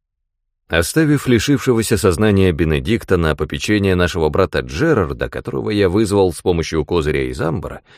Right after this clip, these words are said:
мы с Ганилоном продолжили свой путь в тень земля,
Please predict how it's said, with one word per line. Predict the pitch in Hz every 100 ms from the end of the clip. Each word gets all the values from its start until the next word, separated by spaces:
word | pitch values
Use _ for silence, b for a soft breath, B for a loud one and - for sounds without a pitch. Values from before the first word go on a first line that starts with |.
| b b b b b _ _ _ _ _ -
мы | 71 165
с |
Ганилоном | 143 143 113 139 147 139 123
продолжили | - 95 90 120 107 101 98
свой | - 92 80
путь | 101 95
в | -
тень | 98 85
земля, | 71 73 73 156 107